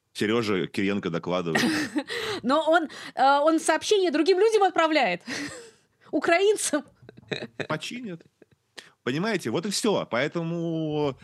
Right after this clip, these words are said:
Speaker 1: в этом смысле, в этой папке всё и прекрасно, прекрасно работает.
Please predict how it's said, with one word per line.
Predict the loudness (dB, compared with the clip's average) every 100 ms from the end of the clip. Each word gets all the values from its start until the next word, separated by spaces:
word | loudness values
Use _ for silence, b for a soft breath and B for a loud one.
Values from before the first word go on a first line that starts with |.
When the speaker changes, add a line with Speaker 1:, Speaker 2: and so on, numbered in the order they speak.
| B B
Speaker 1:
в |
этом | -4 -4
смысле, | -4 -6 -4 -6
в |
этой | -4 -4
папке | -4 -6 -8
всё | -8 -4 -4
и | -2 -2
прекрасно, | -4 -6 -4 -4 -4 -6 -6 -6 -8 -8
прекрасно | -6 -6 -6 -4
работает. | -2 -2 -4 -6